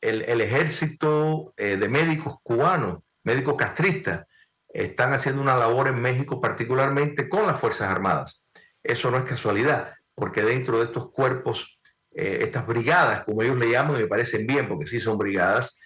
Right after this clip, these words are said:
eh, pues hay oficiales de la inteligencia y sirven para penetrar, eh, la sociedad civil en el caso de México, pero sobre todo las Fuerzas Armadas, porque eso es una pieza necesaria, cooptarlos para que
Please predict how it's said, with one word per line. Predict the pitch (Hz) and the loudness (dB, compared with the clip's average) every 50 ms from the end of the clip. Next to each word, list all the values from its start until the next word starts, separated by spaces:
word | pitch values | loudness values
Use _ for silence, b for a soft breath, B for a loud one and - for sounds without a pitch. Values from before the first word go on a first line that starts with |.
| B B B _ - - | B B B _ -8 -4
eh, | 110 104 101 | -2 -2 0
pues | 101 - 104 98 - - | 0 0 0 0 2 2
hay | 113 117 120 | 2 2 2
oficiales | 117 113 - 98 90 - 165 175 170 143 | 0 -2 -4 -4 -2 2 2 2 2 2
de | 127 | 2
la | 120 120 | 0 0
inteligencia | 113 101 110 110 110 101 98 117 120 117 107 - - 120 - B B B - | -2 0 0 0 0 0 0 0 0 -2 -2 -2 -4 -4 -4 B B B -10
y | - - | -4 -2
sirven | - - 165 180 175 160 165 160 147 - - | 0 2 2 2 2 2 2 0 0 0 2
para | 143 139 139 143 147 147 147 B B B B _ _ _ | 4 4 6 6 4 2 0 B B B B _ _ _
penetrar, | - 107 107 107 107 - - 135 143 147 147 143 143 147 156 156 - - | 0 0 2 2 0 2 4 4 6 6 6 6 4 2 0 -2 -6 -6
eh, | - 120 107 104 | -4 -2 -2 0
la | 107 101 92 | 0 0 0
sociedad | - 104 95 - - 101 110 113 | 0 -2 -2 -2 0 0 0 0
civil | - - 104 110 117 120 | 0 -2 -2 0 0 0
en | 123 110 98 | 0 0 -2
el | 92 - | -2 -2
caso | 113 104 - - 107 98 | -2 -2 0 0 0 0
de | 104 113 | 0 0
México, | 127 127 123 113 117 120 113 - - 127 123 127 127 B B B B B B B - | 0 0 0 0 -2 -4 -6 -4 -2 0 2 2 0 B B B B B B B -2
pero | 113 113 117 | 0 0 2
sobre | 113 - 117 117 123 123 | 2 2 2 2 2 2
todo | 127 151 160 170 175 | 2 2 2 2 2
las | 151 123 - | 2 0 0
Fuerzas | - 165 175 160 - 170 | 0 -2 -2 0 0 0
Armadas, | 156 143 135 127 120 120 127 131 127 - | 0 0 2 2 2 2 2 2 0 -2
porque | - 123 - - 139 | -4 -4 -4 -2 -2
eso | 131 127 - 143 | -2 0 0 -2
es | 127 | 0
una | 135 131 120 - | 0 0 0 0
pieza | - 123 127 127 123 - 127 120 - B B B B B B _ - | 0 0 0 0 0 0 -2 -4 -4 B B B B B B _ -6
necesaria, | 104 104 95 - - 95 - - 110 101 98 95 87 - - - - _ _ _ - | -4 -2 -2 -2 -2 -2 -2 0 0 0 0 -2 -4 -4 -6 -10 -16 _ _ _ -4
cooptarlos | - 107 - - - - - 165 170 170 165 160 160 - - - - _ _ _ _ - | 0 0 0 0 -2 0 4 4 4 4 4 2 0 0 -2 -8 -14 _ _ _ _ 0
para | 117 120 120 117 - - | 2 4 4 2 0 0
que | - 131 139 147 151 - - - | -2 0 0 0 0 -4 -8 -16